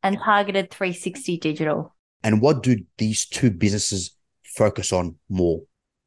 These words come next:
Speaker 1: So Thrive and Shine would be more social media content creation and mentoring.
Speaker 2: Yes.
Speaker 1: Whereas Targeted three sixty Digital would be, like, the full suite. So, for example,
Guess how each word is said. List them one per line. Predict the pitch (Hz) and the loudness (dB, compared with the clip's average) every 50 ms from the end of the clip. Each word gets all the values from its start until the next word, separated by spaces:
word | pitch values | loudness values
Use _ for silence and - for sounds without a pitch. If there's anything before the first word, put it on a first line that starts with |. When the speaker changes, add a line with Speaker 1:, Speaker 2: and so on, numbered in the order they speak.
| _ _ _ _ _ _ _ _ - - _ _ | _ _ _ _ _ _ _ _ -20 -20 _ _
Speaker 1:
So | _ - - 247 233 233 226 | _ -2 2 4 4 4 2
Thrive | 233 - - 220 208 208 220 214 | -2 0 2 4 4 4 2 2
and | 240 240 240 | 0 -2 0
Shine | - 247 220 214 214 | 2 2 2 2 0
would | 208 196 | -2 -2
be | 196 190 | -2 -2
more | 190 190 185 190 | 0 0 0 -2
social | 190 - - 202 214 - 226 202 | 0 0 0 0 0 0 -2 -2
media | 196 185 175 175 180 | -2 0 0 0 -2
content | 180 - - 233 226 226 226 240 214 - - | -4 0 2 2 2 2 0 -2 -2 -2 -4
creation | - 220 208 202 202 208 214 208 - 220 202 202 196 196 190 | -2 2 2 4 2 2 0 -2 0 2 4 4 6 6 4
and | 175 170 175 | 2 2 2
mentoring. | 180 185 202 220 - 269 277 285 330 370 392 392 | 2 0 0 0 0 2 2 2 2 0 -2 -6
Speaker 2:
Yes. | - - 196 120 - - - | -4 -2 -2 -2 -2 -2 0
Speaker 1:
Whereas | 202 202 202 202 - _ - | 2 2 2 2 -2 _ 2
Targeted | 220 214 208 214 214 220 208 | 2 2 2 0 -4 -4 -6
three | - - 208 196 196 | -6 -6 -6 -6 -4
sixty | - - 202 - - - 214 | -6 -10 -10 -10 -8 -6 -6
Digital | 180 180 202 190 190 196 196 190 180 | 0 0 0 0 0 0 0 2 2
would | 185 175 180 | 0 0 0
be, | 185 175 180 | 0 2 2
like, | 175 170 175 175 - - | 2 2 0 -2 -4 -10
the | 175 185 185 196 | -10 -6 -4 -4
full | 185 - - 208 196 | -4 -2 -2 -2 -2
suite. | 180 - - - 196 185 170 147 - - - | -2 -4 -2 0 0 0 0 -2 -4 -8 -12
So, | - - 190 175 175 175 175 175 | -2 2 4 4 4 4 2 0
for | 175 - 185 | -2 -2 -2
example, | 175 175 - 170 156 170 175 175 190 180 175 175 175 175 175 | -2 0 2 2 2 2 2 0 2 4 6 6 6 4 2